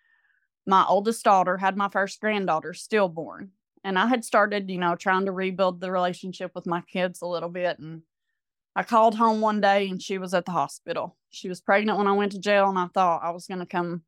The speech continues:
home to her and my first granddaughter and, and rebuild this relationship and be the best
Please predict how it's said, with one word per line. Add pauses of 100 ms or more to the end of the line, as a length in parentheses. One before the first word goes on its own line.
(160)
home
to
her
and (260)
my
first
granddaughter
and, (580)
and
rebuild
this
relationship
and
be
the
best